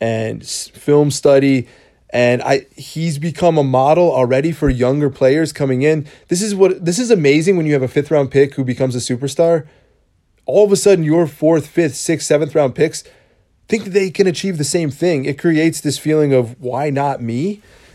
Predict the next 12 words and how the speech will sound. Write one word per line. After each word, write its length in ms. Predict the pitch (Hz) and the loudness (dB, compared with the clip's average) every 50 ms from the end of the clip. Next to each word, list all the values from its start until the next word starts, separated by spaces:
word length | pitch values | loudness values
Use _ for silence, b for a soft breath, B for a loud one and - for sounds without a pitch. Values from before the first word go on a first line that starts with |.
| b - | b -4
And 180 | 139 139 143 | -2 0 2
then 100 | 147 147 | 2 2
all 140 | 147 147 151 | 4 2 2
of 80 | 151 147 | 2 0
a 60 | 143 | 0
sudden, 340 | - - 156 151 143 139 131 | 2 4 4 4 4 2 2
your 180 | 127 139 143 | 2 2 4
locker 320 | 135 135 127 127 131 - 156 | 4 4 2 0 0 0 0
room 220 | 151 151 147 139 | 0 0 0 0
is 140 | 131 117 113 127 - | -2 -4 -6 -10 -10
more 300 | - 139 135 135 135 127 | -4 0 2 4 4 4
focused. 640 | 117 - - 139 135 139 139 - 165 170 165 - - | 2 0 2 2 2 2 2 0 -4 -4 -6 -8 -12